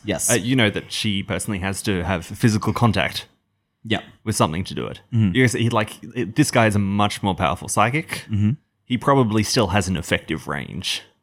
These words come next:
Speaker 1: Mm-hmm. So the idea is to stay out of his effective range, or at least it can incapacitate him outside of his effective range, and then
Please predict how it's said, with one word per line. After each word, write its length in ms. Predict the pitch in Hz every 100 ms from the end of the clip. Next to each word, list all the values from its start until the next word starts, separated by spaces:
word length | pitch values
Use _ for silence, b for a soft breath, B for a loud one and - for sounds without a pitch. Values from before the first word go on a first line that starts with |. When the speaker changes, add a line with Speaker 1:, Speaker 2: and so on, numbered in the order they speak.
| _ 120
Speaker 1:
Mm-hmm. 280 | 110 98 85 _ _ _ _ _ _ _
So 200 | - 110
the 140 | 104
idea 280 | 101 95 98
is 120 | 95 95
to 80 |
stay 680 | 98 - - - - 117 120
out 120 | 117 104
of 80 |
his 160 | 98 92
effective 400 | 92 98 - 92
range, 520 | 85 69 - - - - b b
or 60 |
at 80 | 110
least 200 | 113 113
it 60 | 110
can 100 | -
incapacitate 840 | 139 139 120 123 143 - 110 101 92
him 300 | 95 87 76 _
outside 480 | 123 110 - 95 95
of 80 | 90
his 160 | 90 90
effective 440 | - 87 - 87
range, 460 | 92 87 - - - _ _ _ _ -
and 280 | 110 101 92
then 480 | 98 92 92 90